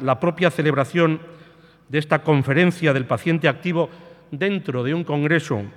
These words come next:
en principio profesional, es ya todo un buen síntoma. Un síntoma de que las ideas que vosotros mismos expresasteis en la Declaración de Sevilla hace ahora cuatro años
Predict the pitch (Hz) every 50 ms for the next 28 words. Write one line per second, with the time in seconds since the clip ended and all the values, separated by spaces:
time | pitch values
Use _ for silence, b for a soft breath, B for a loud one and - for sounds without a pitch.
0 | - - - - 156 127 131 127 123 123 120 120 - 165 147 156 156 151 127 135
1 | 123 - 117 110 - 120 117 135 143 139 143 139 143 - - 147 151 127 110 120
2 | 135 135 143 147 - B B B B B B _ _ _ 156 165 170 165 180 180
3 | - - - - - - _ _ _ _ _ _ _ - 160 165 160 147 127 123
4 | 113 107 95 - - 92 90 85 - 85 82 82 80 90 - - _ _ _ _
5 | _ _ _ _ _ _ B B B B B B B B B B B _ 151 156
6 | 151 - - 190 180 185 160 202 190 196 202 202 202 202 - - - - - -
7 | - - _ - 127 135 131 - - 139 131 127 - - 123 123 165 185 185 190
8 | 190 190 - - - - - - - - - - - 135 127 120 156 165 147 165
9 | 151 139 170 160 156 175 160 - 151 - - - 131 123 - 170 180 175 - -
10 | 180 180 185 185 - - - B B B B B B 135 135 131 127 127 123 131
11 | 127 123 - 165 165 165 151 139 - 135 127 165 185 180 175 185 190 185 185 185
12 | B B B B B - 147 143 - - 151 143 143 139 123 - 147 127 - 123
13 | 135 147 165 165 175 185 175 - - -